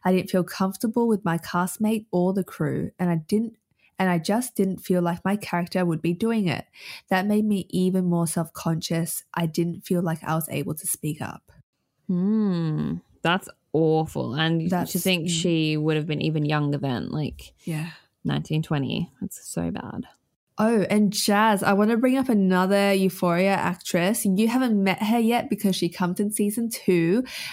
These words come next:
Speaker 1: um, but the character's name is Faye, and she is played by Chloe Cherry, who is an adult film actress and sex worker. Um, and she actually spoke to I D magazine recently about how her sex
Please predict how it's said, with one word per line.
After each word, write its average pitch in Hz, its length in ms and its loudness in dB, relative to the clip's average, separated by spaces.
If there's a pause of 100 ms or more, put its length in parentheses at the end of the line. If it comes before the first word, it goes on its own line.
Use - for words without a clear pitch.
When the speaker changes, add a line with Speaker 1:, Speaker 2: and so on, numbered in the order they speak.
Speaker 1:
um, 180 440 2
but 175 360 2 (180)
the 185 140 2
character's 220 580 0
name 185 220 2
is - 180 -2
Faye, 196 400 2
and 175 160 -2
she 180 260 -2
is - 140 -4
played 170 420 -4
by 170 200 0
Chloe 170 440 -2
Cherry, 175 560 -2
who 196 300 2
is 175 180 -2
an 175 200 -2
adult 220 360 -2
film 180 300 0
actress 214 480 0
and 165 160 -2
sex - 280 -6
worker. 202 600 0 (480)
Um, 196 220 2
and 214 120 4
she 226 80 2
actually 302 320 0
spoke - 460 -2
to - 180 -2
I 170 160 2
D 175 220 2
magazine 170 520 0
recently 165 760 -2 (320)
about 180 500 2
how 202 180 2
her 190 160 2
sex - 480 -6